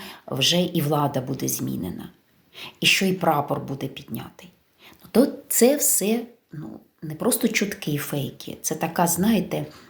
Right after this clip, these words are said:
м, безстидна брехня. Але вона дуже впливає на суспільну думку. І люди починають метушитися,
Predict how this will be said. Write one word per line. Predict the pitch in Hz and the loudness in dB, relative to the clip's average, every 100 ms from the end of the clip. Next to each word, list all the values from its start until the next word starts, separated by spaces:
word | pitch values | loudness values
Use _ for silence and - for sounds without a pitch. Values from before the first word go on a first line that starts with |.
| - _ _ - | -20 _ _ -12
м, | - 60 62 - - _ _ - | -8 -6 -8 -10 -16 _ _ -2
безстидна | 175 175 - 196 185 | 2 4 4 4 4
брехня. | 165 175 - 139 139 - _ _ _ - - - - | 2 -2 -4 -6 -6 -10 _ _ _ -20 -20 -20 -6
Але | 156 | 0
вона | 208 196 180 | 2 4 2
дуже | 160 233 226 | 4 4 4
впливає | 175 - - 143 160 202 220 233 233 - | 0 -2 -8 -4 0 2 4 2 0 -4
на | 139 156 175 180 175 | -2 0 2 2 2
суспільну | - 175 - 190 185 180 | 2 2 0 0 -2 -4
думку. | - 147 - - - _ - - - - | -6 -8 -8 -14 -16 _ -20 -20 -18 -2
І | 175 | 0
люди | 170 214 196 | 4 4 4
починають | 180 180 170 175 175 175 | 2 0 2 4 4 4
метушитися, | 175 170 160 - 156 151 147 - 147 | 0 -2 0 0 0 0 0 0 -4